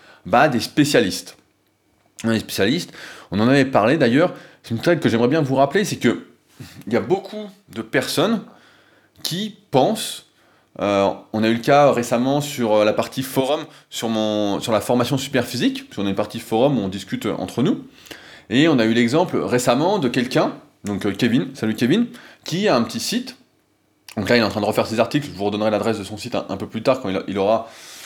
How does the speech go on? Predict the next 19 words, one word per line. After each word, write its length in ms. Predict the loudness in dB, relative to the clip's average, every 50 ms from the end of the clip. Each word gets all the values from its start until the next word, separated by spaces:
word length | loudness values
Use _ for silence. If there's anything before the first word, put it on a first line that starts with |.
| -20 -20 -20 _ _ _ _ _ _ 0
codifié, 600 | 2 2 2 2 0 -4 -2 0 2 4 4 4
euh, 100 | 4 4
comme 160 | 2 0 0
on 120 | 2 2
en 60 | 2
a 80 | 2 2
parlé, 300 | 2 2 2 2 2 0
euh, 60 | -2
sur, 200 | -2 -6 -10 -10
sur 120 | -8 -8 -6
le 40 |
forum, 260 | -2 2 2 2 2 2
mais 140 | 0 -2 -4 -8 -20 _ _ -20 -20 -20 -20 _ _ _ _ _ _ _ _ -2
Kevin, 240 | 0 2 4 4 2
c'est 120 | 2 2 2
un 60 | 2
passionné, 500 | 2 0 0 0 -2 -6 -6 -6 -8 -10 -12 _ _ _ _ _ _ _ _ _ -20 -20 _ _ _ _ _ _ _ _ 0
et, 260 | 2 4 4 6 6
euh, 340 | 6 6 6 6 6 4